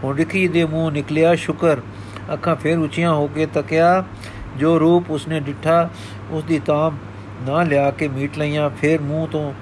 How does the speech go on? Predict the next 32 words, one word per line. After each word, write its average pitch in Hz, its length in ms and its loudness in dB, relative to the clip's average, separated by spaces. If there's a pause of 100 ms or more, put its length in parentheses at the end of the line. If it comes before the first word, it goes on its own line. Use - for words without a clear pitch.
(520)
ਮੂੰਹ 170 160 2
ਨੇ 170 120 2
ਫਿਰ 165 240 4
ਆਖਿਆ, 151 320 4
"ਸ਼ੁਕਰ, - 400 -2
ਸ਼ੁਕਰ, 135 420 0
ਸ਼ੁਕਰ।" 156 440 2 (460)
ਮ੍ਰਿਦੁਲ 151 280 2
ਮੂਰਤੀ 147 360 -4
ਨੇ 151 100 -2
ਆਵਾਜ਼ 139 320 2
ਦਿੱਤੀ, 147 280 -2
"ਨਿਹਾਲ, 151 540 2
ਨਿਹਾਲ, 135 400 0
ਨਿਹਾਲ।" 131 520 -2
ਕਹੋ, 156 240 2
"ਵਾਹਿਗੁਰੂ।" 151 540 2 (640)
ਬੇਬਸ 165 460 2
ਹੋਏ 151 180 0
ਸਵਾਦ 143 460 2 (560)
ਔਰ 147 100 0
ਇਸ 165 260 -4
ਇਲਾਹੀ 147 400 2
ਦਰਸ਼ਨ 143 420 -4
ਦੇ 143 80 -2
ਸਰੂਪ 151 400 -4
ਵਿੱਚ 156 140 -2 (100)
ਪੰਜ 156 220 -2
ਸਿੱਖ 156 320 -4
ਜੋ 143 140 -4
ਨਾਲ 135 340 0
ਦੇ 139 260 -2